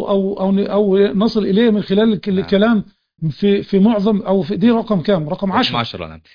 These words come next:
Speaker 1: رقم
Speaker 2: كده باقي
Speaker 1: عشرة.
Speaker 2: معانا أم زرع.
Speaker 1: آه، ولذلك قال أحد السلف: "السخاء محبة ومحمدة،
Speaker 2: مم.
Speaker 1: والبخل مذمة ومبغضة،
Speaker 2: نعم.
Speaker 1: والسخي قريب من الله،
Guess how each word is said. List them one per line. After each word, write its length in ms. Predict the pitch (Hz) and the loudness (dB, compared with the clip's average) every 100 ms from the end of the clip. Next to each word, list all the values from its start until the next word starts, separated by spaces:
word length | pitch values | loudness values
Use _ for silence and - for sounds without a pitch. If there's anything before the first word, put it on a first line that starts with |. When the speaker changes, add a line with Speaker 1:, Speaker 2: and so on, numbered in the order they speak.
| - | -4
Speaker 1:
رقم 80 | 139 | -2
Speaker 2:
كده 80 | |
باقي 120 | 147 165 | 0 0
Speaker 1:
عشرة. 100 | 131 | 0
Speaker 2:
معانا 300 | 147 147 131 | 0 0 -4
أم 140 | 123 | -6
زرع. 240 | 95 87 71 - _ _ | -6 -8 -12 -20 _ _
Speaker 1:
آه، 120 | 202 | -2
ولذلك 520 | 185 220 214 247 233 233 | 2 2 2 2 0 -2
قال 320 | - 226 214 | -2 0 0
أحد 360 | 214 196 202 | -2 -4 -4
السلف: 480 | 180 - 208 208 202 - | -4 -4 -2 -2 -4 -6
"السخاء 960 | 202 - 214 202 202 208 208 214 208 208 - - | -6 -2 -4 -2 2 2 2 2 0 0 -10 -2
محبة 880 | 185 180 202 170 175 196 214 202 196 | 0 0 -2 0 -2 0 2 2 2
ومحمدة، 640 | 185 190 196 185 185 170 - _ | -2 -4 -2 0 2 0 -2 _
Speaker 2:
مم. 300 | 131 104 87 _ - | -20 -20 -20 _ -2
Speaker 1:
والبخل 800 | 196 202 170 208 196 214 214 220 _ - | 0 2 2 2 2 4 4 0 _ -4
مذمة 840 | 185 165 220 214 214 226 220 185 - 101 | 0 4 4 6 4 4 2 2 -2 -8
ومبغضة، 720 | 127 196 202 180 180 175 190 - _ - | 2 4 4 4 2 2 0 -2 _ -8
Speaker 2:
نعم. 100 | 90 | -4
Speaker 1:
والسخي 680 | 95 - 226 - 226 202 220 220 220 - | -4 0 0 4 6 6 4 2 -4 -6
قريب 420 | 180 214 220 202 | 0 2 4 4
من 280 | 208 196 202 | 4 4 2
الله، 460 | 196 190 208 208 | 2 4 2 2